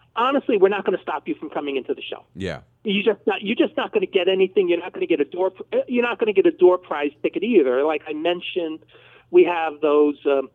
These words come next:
Speaker 1: we have that Johnny Bench card. We have some, I believe, two thousand and one, I forgot which set it was. We have
Speaker 2: Mm.
Speaker 1: some sets from two thousand and one. We have a signed helmet.
Speaker 2: Oh, wow.
Speaker 1: We have some, yeah, we have some really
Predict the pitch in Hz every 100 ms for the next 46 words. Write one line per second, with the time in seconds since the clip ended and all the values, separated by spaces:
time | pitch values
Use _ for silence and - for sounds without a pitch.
0 | - 165 160 160 160 160 143 139 _ -
1 | 151 143 139 170 185 - - 185 175 147
2 | 135 147 131 - 151 139 143 _ 151 151
3 | 151 143 - 208 202 185 180 165 151 147
4 | 165 165 165 - 135 - 170 156 196 -
5 | 165 175 175 175 170 165 135 131 143 -
6 | 160 - 143 - 175 156 156 147 147 147
7 | 160 160 - _ _ _ - 190 175 -
8 | - 165 139 139 - 190 208 202 202 190
9 | - - - 117 85 202 202 254 - 202
10 | - 208 196 196 _ 214 254 262 - _
11 | _ _ _ - 285 359 370 - 185 160
12 | 165 330 240 165